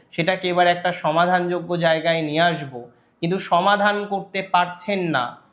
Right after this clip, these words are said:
পারছেন না বিষয়টাতে, আহ, নিজেদেরকে স্টেবল করতে। আমি আপনাকে সিওরিটি দিচ্ছি, আপনার স্টেবিলিটির মাত্রা কিন্তু এবার বাড়তে চলেছে। আমি আপনাকে সিওরিটি দিচ্ছি,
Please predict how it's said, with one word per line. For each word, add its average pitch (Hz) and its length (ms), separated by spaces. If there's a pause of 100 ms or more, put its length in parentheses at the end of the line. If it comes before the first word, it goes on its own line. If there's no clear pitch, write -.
(200)
পারছেন 226 480
না 240 200
বিষয়টাতে, 196 920 (180)
আহ, 165 120
নিজেদেরকে 190 680
স্টেবল 190 560
করতে। 170 640 (200)
আমি 220 320
আপনাকে 208 520
সিওরিটি 180 600
দিচ্ছি, 160 640 (200)
আপনার 175 500
স্টেবিলিটির 175 800
মাত্রা 160 380
কিন্তু 156 360
এবার 139 260
বাড়তে 127 360
চলেছে। - 440 (600)
আমি 214 280
আপনাকে 233 500
সিওরিটি 202 580
দিচ্ছি, 185 540